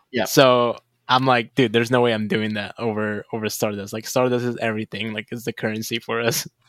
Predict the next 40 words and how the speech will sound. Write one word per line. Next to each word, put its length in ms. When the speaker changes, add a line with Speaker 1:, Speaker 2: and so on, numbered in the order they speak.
Speaker 1:
Yeah. 140
So 300
this 240
Saturday, 480
the 80
twenty-ninth, 560
from 160
two 140
to 80
five, 520
it 360
is 240
Swinub 720
C-, 160
Community 500
Day 160
Classic. 720
Your 220
Mamoswine 500
will 120
learn 300
Ancient 360
Power, 440
which 400
you'll 160
just 280
T 140
M 160
right 160
away. 380
Um, 320
but 460
the 80
big 240
thing 240
is 580
three 140
times 300
Stardust, 640
and 520